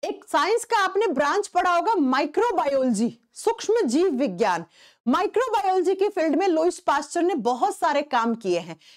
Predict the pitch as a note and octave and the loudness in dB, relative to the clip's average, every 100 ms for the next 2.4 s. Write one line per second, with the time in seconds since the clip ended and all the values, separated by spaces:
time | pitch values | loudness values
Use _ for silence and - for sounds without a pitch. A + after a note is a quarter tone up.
0 | - F4 E4+ A#4+ A4 E4 E4 F4 - - | -4 -2 2 2 2 2 0 -2 -8 -6
1 | E4 F#4+ F#4 D#4 C#4+ E4+ F4 - - _ | -2 0 2 0 0 0 -2 -8 -20 _
2 | D4+ D4 C#4+ | 0 2 2